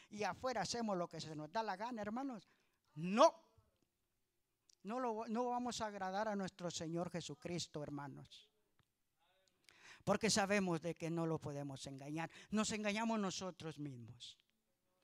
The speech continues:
Y le damos gracias a Dios, hermanos, los que leemos la palabra de Dios. Porque nosotros que ya somos cristianos evangélicos, porque no somos cristinos, ¿va? Somos cristianos, ¿va? Somos cristianos, hermanos.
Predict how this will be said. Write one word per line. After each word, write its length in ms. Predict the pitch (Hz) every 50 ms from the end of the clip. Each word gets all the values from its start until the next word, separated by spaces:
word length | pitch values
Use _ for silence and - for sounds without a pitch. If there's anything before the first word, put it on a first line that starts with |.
| _ _ _ _ _ _ _ _ _ -
Y 120 | 240 240
le 100 | 247 220
damos 240 | 214 254 254 247 226
gracias 380 | - 226 240 - 262 214 -
a 100 | 202 175
Dios, 260 | 165 196 196 190 180 -
hermanos, 580 | 165 147 147 123 117 113 123 123 - - - _ _ _ _ _ _ _ _ _ _ _ _ -
los 240 | 185 190 196 - -
que 120 | - 202
leemos 400 | 196 190 185 196 214 214 208 208
la 80 | 196 180
palabra 400 | - 185 175 175 185 180 180 175
de 140 | 170 160 147
Dios. 260 | 165 156 139 127 -
Porque 360 | - 135 135 - - 165 143 - - - -
nosotros 460 | - 190 196 240 285 294 - 233 202 -
que 120 | - 214
ya 100 | 220 226
somos 280 | - 254 247 240 226 -
cristianos 600 | - 185 180 151 - - 240 247 214 190 170 -
evangélicos, 720 | 180 165 160 151 147 247 247 190 147 - - 139 127 - - _ _ _ _ _ _ _ _ _ _ _ _
porque 220 | - 165 160 - 180
no 120 | 202 202
somos 300 | - 220 214 202 185 -
cristinos, 600 | - 175 156 - - - 262 254 196 156 147 139 139
¿va? 140 | - 151 165
Somos 320 | - - 208 233 214 -
cristianos, 960 | - - 160 - - - - 247 214 139 135 123 - 120 - - - - - - - - - - _ - - 143
¿va? 140 | 151 175 - - - -
Somos 380 | - - - 277 302 240 208 180
cristianos, 580 | - - 185 - - 254 240 214 208 180 160 -
hermanos. 280 | 170 151 156 156 147